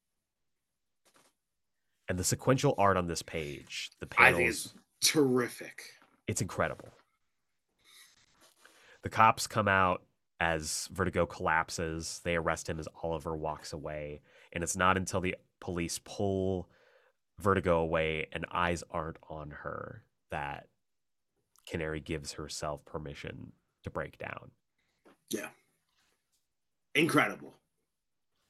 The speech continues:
Speaker 1: What a fucking sequence.
Speaker 2: Incredible ending of a comic here. Like, this, this, this two-parter
Speaker 1: The
Speaker 2: really
Speaker 1: two-part-,
Speaker 2: fucking hits.
Speaker 1: the two-parters, for the most part, have slapped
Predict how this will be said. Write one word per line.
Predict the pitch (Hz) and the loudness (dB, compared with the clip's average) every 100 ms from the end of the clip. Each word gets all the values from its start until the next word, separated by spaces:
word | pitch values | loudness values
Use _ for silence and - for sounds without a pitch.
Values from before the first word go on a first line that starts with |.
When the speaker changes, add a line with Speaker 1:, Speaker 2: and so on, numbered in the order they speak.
| _ | _
Speaker 1:
What | 104 143 | 4 4
a | |
fucking | 131 104 - 87 | 6 2 2 -2
sequence. | - - - - - - _ _ _ - | -8 -10 -14 -18 -16 -18 _ _ _ 2
Speaker 2:
Incredible | 147 143 - - 147 147 147 135 135 127 113 - _ _ _ _ _ _ _ - | 2 4 -2 2 6 6 6 4 4 2 0 -6 _ _ _ _ _ _ _ 2
ending | 143 135 123 123 | 4 4 4 4
of | 117 101 | 0 -4
a | |
comic | 104 107 104 87 - | -4 -4 -4 -6 -6
here. | 92 - 156 | -6 -4 4
Like, | 147 127 | 4 6
this, | 180 135 | 6 4
this, | 143 185 - - - _ - - - - | 4 4 4 0 -6 _ -20 -20 -12 10
this | 196 220 | 12 12
two-parter | 240 202 - 165 139 98 - _ _ _ _ _ _ _ _ _ _ _ | 12 12 10 10 8 6 -2 _ _ _ _ _ _ _ _ _ _ _
Speaker 1:
The | 113 117 | -8 6
Speaker 2:
really | 156 175 | 12 12
Speaker 1:
two-part-, | - - 190 175 | 12 10 10 10
Speaker 2:
fucking | 107 104 | 4 -4
hits. | 113 104 | -2 0
Speaker 1:
the | 135 | 2
two-parters, | - 196 165 170 165 156 131 | 4 4 10 12 12 12 8
for | - 131 | 6 6
the | 110 | 8
most | 104 101 - | 8 6 6
part, | 92 | 2
have | 90 | 2
slapped | - 69 55 50 | -2 -2 -2 -4